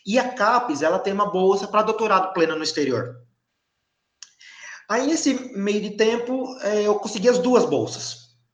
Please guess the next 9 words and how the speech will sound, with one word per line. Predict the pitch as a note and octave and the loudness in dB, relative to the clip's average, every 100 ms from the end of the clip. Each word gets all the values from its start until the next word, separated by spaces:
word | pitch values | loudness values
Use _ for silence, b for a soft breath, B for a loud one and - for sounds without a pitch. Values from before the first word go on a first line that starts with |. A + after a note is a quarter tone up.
| _ _ _ | _ _ _
né? | C#3+ C3 B2 C#3+ - - b b b b b b _ _ - | -12 -4 -2 -4 -6 -18 b b b b b b _ _ 0
Aí | F3+ F#3+ G3 G3+ A3+ | 4 6 4 2 0
o | B3 | 2
professor | A#3+ A3+ - G#3+ G3+ F#3+ F3+ E3+ D#3 C#3+ - | 2 2 0 0 0 2 2 2 0 -2 -2
Edson | C#3+ D3 | -4 -2
Capello, | - C#3 D#3+ B2 | -4 -2 0 0
né, | A#2+ B2 - - - | -2 -2 -4 -8 -8
ele | C3 | -8
foi | C3 C#3+ C#3 C3+ - - | -4 -2 0 0 -4 -18